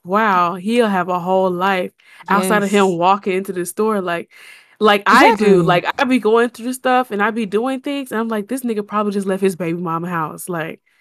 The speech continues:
Speaker 2: Exactly.
Speaker 1: he was at
Speaker 2: Why
Speaker 1: the
Speaker 2: baby
Speaker 1: Christ-,
Speaker 2: mama?
Speaker 1: I'm just saying. Like, they
Speaker 2: Mm-hmm.
Speaker 1: have a whole life, and it's
Speaker 2: Let me
Speaker 1: just
Speaker 2: put my
Speaker 1: like
Speaker 2: therapy glasses on.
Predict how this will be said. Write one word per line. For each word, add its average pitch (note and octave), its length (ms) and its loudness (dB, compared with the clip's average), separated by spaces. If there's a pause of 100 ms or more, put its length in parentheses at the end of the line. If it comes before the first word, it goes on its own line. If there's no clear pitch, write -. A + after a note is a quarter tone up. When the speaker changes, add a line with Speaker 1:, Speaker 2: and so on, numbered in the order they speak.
(140)
Speaker 2:
Exactly. F3+ 460 0
Speaker 1:
he A3+ 160 4
was A3 100 4
at G3 80 6
Speaker 2:
Why D#4 140 8
Speaker 1:
the F#4+ 40 6
Speaker 2:
baby D#4+ 200 4
Speaker 1:
Christ-, D#4+ 40 0
Speaker 2:
mama? A#3 260 0 (380)
Speaker 1:
I'm G#3 160 0
just G#3+ 220 0
saying. G3 880 2 (300)
Like, A3+ 180 4
they A3+ 100 4
Speaker 2:
Mm-hmm. A3+ 280 0
Speaker 1:
have A3 100 -2
a F#3 120 4
whole G#3 380 2
life, F#3 560 2 (280)
and G3+ 140 4
it's A3+ 60 4
Speaker 2:
Let D4+ 60 2
me G4+ 60 2
Speaker 1:
just - 20 -6
Speaker 2:
put E4 100 -4
my C4 100 2
Speaker 1:
like G3+ 60 0
Speaker 2:
therapy B3+ 240 0
glasses G3+ 360 2
on. E3+ 240 -8